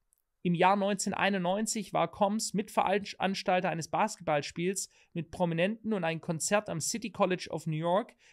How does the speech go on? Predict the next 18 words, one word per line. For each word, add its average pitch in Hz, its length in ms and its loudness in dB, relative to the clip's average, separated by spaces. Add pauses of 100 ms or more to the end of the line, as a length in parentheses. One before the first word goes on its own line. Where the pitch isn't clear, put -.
bei 151 100 0
dem 165 220 0
neun 175 480 2
Menschen 185 360 -2
starben 180 540 0
und 160 180 -6
neunundzwanzig 175 840 -2
Menschen 156 320 -6
verletzt 151 400 -4
wurden. 127 320 -6 (260)
Die - 140 -6
Turnhalle 180 440 2
hatte 156 180 2
ein 147 120 -4
Fassungsvermögen 180 920 -2 (160)
von 160 180 -4
zweitausendsiebenhundertdreißig 175 1300 -2
Personen, 175 500 -4